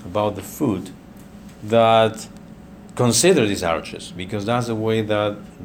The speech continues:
the, the body of the weight is distributed. And there are three points, as I was say-, as I was saying. One of them is the calcaneal tuberosity,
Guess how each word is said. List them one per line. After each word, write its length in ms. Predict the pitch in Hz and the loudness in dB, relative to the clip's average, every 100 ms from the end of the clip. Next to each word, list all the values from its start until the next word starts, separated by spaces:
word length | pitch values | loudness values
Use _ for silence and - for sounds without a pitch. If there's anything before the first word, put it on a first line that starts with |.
| 87 | -10
the, 160 | 92 92 | -8 -8
the 120 | 90 | -8
body 320 | 90 98 104 | -6 -4 -4
of 100 | 98 | -6
the 80 | 92 | -8
weight 400 | 87 95 92 90 | -6 -6 -6 -8
is 160 | 87 82 | -12 -12
distributed. 680 | 82 - 85 87 90 76 - - - - - - - | -14 -14 -12 -8 -8 -10 -16 -20 -20 -20 -20 -18 -8
And 100 | 101 | -2
there 80 | 98 | -2
are 80 | |
three 300 | 95 110 120 | -2 0 0
points, 500 | 113 - 127 92 78 | 0 0 0 0 -2
as 140 | 85 98 | -8 -6
I 60 | |
was 220 | 95 95 - | -6 -6 -6
say-, 280 | 127 113 | -2 0
as 220 | - 87 95 | -2 -6 -6
I 100 | 92 | -6
was 180 | 95 | -6
saying. 420 | - 143 135 85 80 - - - - - | -4 -4 -2 -4 -8 -18 -20 -20 -20 -4
One 240 | 113 123 | 0 0
of 120 | 117 110 | 0 0
them 280 | 117 113 | 0 0
is 280 | - 110 101 | -2 -2 -2
the 60 | 98 | -6
calcaneal 560 | 92 85 - 101 113 | -6 -8 -6 -4 -4
tuberosity, 760 | 113 120 120 127 127 131 131 | -6 -6 0 2 2 -2 -6